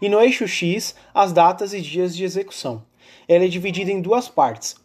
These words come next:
um gráfico para o produto e outro para o sprint. Daqui também sai a in-, a data de entrega.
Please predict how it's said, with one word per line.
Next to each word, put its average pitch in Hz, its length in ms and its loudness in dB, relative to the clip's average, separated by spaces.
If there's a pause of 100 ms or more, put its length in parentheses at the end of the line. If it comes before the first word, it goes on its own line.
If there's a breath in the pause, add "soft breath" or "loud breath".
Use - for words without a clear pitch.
um 175 200 -2
gráfico 170 640 2 (120)
para 160 200 2
o 156 40 -4
produto 151 640 -6 (240 soft breath)
e 226 100 -8
outro 180 320 2
para 190 220 2
o 233 60 -4
sprint. - 560 -6 (360 loud breath)
Daqui 180 240 0
também 190 380 2
sai 190 240 4
a 190 60 0
in-, 190 240 -8
a 165 400 4
data 160 260 0
de 165 80 -6
entrega. 117 420 -8